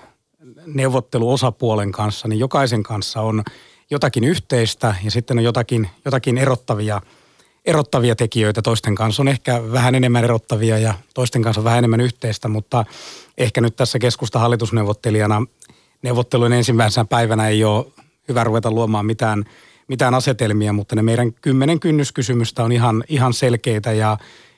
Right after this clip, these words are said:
kyllähän esimerkiksi maa- ja metsätalouteen liittyen, niin ei siellä mitään uusia kuluja,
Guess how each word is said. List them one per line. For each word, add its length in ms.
kyllähän 340
esimerkiksi 840
maa- 220
ja 80
metsätalouteen 720
liittyen, 480
niin 260
ei 180
siellä 240
mitään 380
uusia 580
kuluja, 500